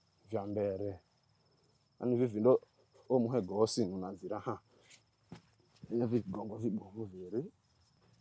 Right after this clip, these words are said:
Mava pia nuvisi, nuvisi tire hotili, vising'oke. Ala kutatizika, you know. Na nguvu zoro muhi kura mambo ni amfiulo. Chika vivyo sasa. Na vigongo vinjine.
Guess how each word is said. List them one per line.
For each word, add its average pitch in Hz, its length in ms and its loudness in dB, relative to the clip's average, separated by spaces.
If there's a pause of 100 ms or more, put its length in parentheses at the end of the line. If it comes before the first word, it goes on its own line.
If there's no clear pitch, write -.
(440)
Mava 107 200 -4
pia 143 180 2
nuvisi, 127 460 0 (540)
nuvisi 123 380 2
tire 156 220 8
hotili, 156 520 8 (420)
vising'oke. 120 720 2 (1400)
Ala 123 200 0
kutatizika, 107 920 -8
you 110 80 -2
know. 107 180 -2 (880)
Na 117 120 0
nguvu 104 220 -2
zoro 120 320 10
muhi 107 380 2
kura 117 240 6
mambo 98 560 2
ni 107 80 2
amfiulo. 101 600 -6 (880)
Chika 120 300 2
vivyo 107 320 2
sasa. 123 380 4 (800)
Na 101 140 -8
vigongo 101 420 0
vinjine. 110 560 2